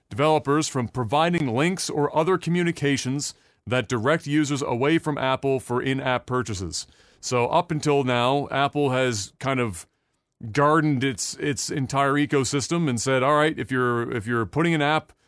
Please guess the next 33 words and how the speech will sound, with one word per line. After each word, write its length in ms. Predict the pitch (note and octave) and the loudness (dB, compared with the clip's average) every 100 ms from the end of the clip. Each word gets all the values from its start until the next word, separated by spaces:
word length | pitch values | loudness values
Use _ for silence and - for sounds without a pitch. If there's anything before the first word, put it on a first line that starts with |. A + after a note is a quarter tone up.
| _ _ - | _ _ -4
uh, 200 | A#2+ B2 | -2 0
on 200 | C#3 C3 | 0 0
our 140 | A#2+ | 0
platform 560 | - F3+ E3 F3 E3+ C#3 | 2 0 2 0 2 2
and 80 | A#2+ | 2
we 100 | C3+ | 2
okay 340 | B2 - E3+ | 2 2 2
the 180 | D#3+ D3+ | 2 2
app 320 | D3 D3+ D3 | 2 0 0
and 160 | B2+ A#2+ | -2 -2
it 140 | B2 A#2+ | -4 -2
gets 220 | A#2+ A#2 | -2 2
in, 340 | E3 E3 D#3+ - _ _ _ - | 2 2 0 -4 _ _ _ 2
all 180 | E3 E3+ | 2 4
purchases 560 | D#3+ D#3 C3+ C#3 A#2+ | 0 0 -2 -4 -2
go 220 | A#2 D3+ | 0 0
through 240 | D3 D3 C3+ | 2 0 2
us 240 | C#3 - | 0 0
and 100 | B2 | -2
we 100 | C3+ | -4
take 260 | B2+ B2+ A#2 | -2 -4 -2
thirty 200 | C3 B2 | -4 -4
percent, 400 | B2 A#2 A#2+ A#2 | -6 -2 -2 -2
and 100 | A2+ | -4
that's 200 | A2+ - | -4 -4
just 180 | A#2 G#2+ | -6 -2
how 160 | G#2 | -2
it 80 | G2+ | 0
goes." 440 | D3+ D3+ D3+ C3+ - _ _ - | 2 4 2 0 -10 _ _ -10
This 160 | A2+ | -6
judge 280 | G2 B2 A2 | -2 -2 -2
said, 400 | - A#2 G#2 F#2 - _ _ _ - | -2 0 -2 -6 -16 _ _ _ -6
um, 640 | A2 A2+ A2 G#2 G2 | -2 0 0 -2 -4